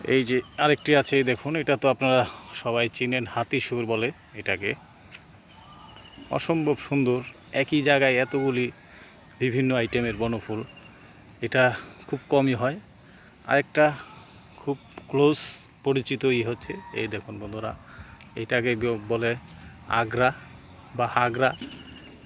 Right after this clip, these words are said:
এক একজন এক এক কথা বলে। এগুলো দিয়ে কিন্তু বন্ধুরা আমরা ছোটোবেলায় এই মাথায় লাগাতাম, দুষ্টামি করতাম, জানি না আপনারা করেছেন কি না। হাতি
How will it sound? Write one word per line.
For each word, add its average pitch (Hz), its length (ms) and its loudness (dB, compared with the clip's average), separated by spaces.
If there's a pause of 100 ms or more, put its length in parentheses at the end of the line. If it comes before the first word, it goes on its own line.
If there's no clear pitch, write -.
(160)
এক 120 160 -4
একজন 123 280 -2 (100)
এক 117 140 -4
এক - 60 -20 (100)
কথা 120 240 -2
বলে। 127 180 -2 (960)
এগুলো 143 260 4
দিয়ে 139 200 2
কিন্তু 135 240 -2
বন্ধুরা 131 320 0
আমরা 120 220 0
ছোটোবেলায় 117 520 -2 (920)
এই 117 160 2 (800)
মাথায় 127 340 2
লাগাতাম, 117 360 0 (340)
দুষ্টামি 123 420 -2
করতাম, 117 280 -4 (800)
জানি 120 220 2
না 120 120 4
আপনারা 117 320 0
করেছেন 120 520 0
কি 117 120 0
না। 113 60 0 (3750)
হাতি 120 260 2